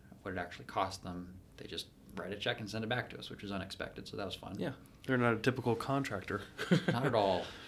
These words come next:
Speaker 2: Yeah,
Speaker 1: Um,
Speaker 2: you're dealing with a power company. <laughs>
Speaker 1: So we
Speaker 2: Well
Speaker 1: talked about doing gas, bringing in gas utility. That would have been, like, two hundred thousand dollars, so
Speaker 2: Wow.
Speaker 1: sorry, no gas.
Speaker 2: Yep, no. <laughs>
Speaker 1: Uh,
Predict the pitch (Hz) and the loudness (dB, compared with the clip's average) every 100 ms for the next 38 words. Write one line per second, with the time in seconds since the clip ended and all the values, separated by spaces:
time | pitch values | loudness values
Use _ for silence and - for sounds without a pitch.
0 | - - - - 104 95 92 92 95 - | -16 -16 -14 -8 -2 0 0 -2 -8 -14
1 | - 117 117 113 113 120 110 101 92 - | -10 -4 -2 0 0 4 4 2 -4 -8
2 | - - 123 - 127 - - - - - | -10 -8 -8 -6 -8 -8 -14 -20 -20 -20
3 | - - - - 107 101 98 95 92 - | -20 -20 -8 0 4 6 4 2 -4 -6
4 | 127 123 - 113 127 - 123 90 - 117 | 0 0 2 0 0 0 0 0 -2 0
5 | 107 98 95 92 92 - 104 107 131 - | 2 2 2 0 -4 -4 -2 -2 -2 -2
6 | - - 107 101 98 92 98 95 120 - | -4 -2 -2 0 0 0 0 0 -4 -2
7 | 120 123 143 147 - - - - - 107 | -2 -2 -4 -8 -14 -20 -20 -18 -4 -2
8 | 117 110 98 101 98 95 95 92 - - | 0 -2 -2 -2 0 0 -2 -4 -12 -20
9 | - - - 120 104 101 98 95 95 95 | -20 -18 -6 -4 0 -2 0 0 0 2
10 | 90 92 110 117 - - - - - - | 2 2 0 -4 -10 -14 -12 -8 -8 -10
11 | - - - 107 92 101 98 98 98 90 | -14 -14 -6 0 2 0 -2 -2 0 -2
12 | 104 - - - 117 123 113 120 - - | -4 -10 -14 -6 -6 -2 -4 -4 -12 -10
13 | 131 - 131 - - 98 92 90 | -4 -2 -2 -4 -10 -4 -2 -2